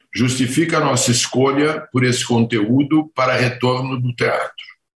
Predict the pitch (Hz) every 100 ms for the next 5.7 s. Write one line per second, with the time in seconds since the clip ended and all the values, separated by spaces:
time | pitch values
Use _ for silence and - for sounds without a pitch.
0 | _ _ _ - 117 165 - 131 - 139
1 | 180 104 98 87 - 113 104 135 135 120
2 | 117 - 113 113 147 160 151 127 143 123
3 | 123 120 117 110 104 104 104 123 151 151
4 | - 135 123 117 113 107 104 101 104 101
5 | - - 139 139 143 - 147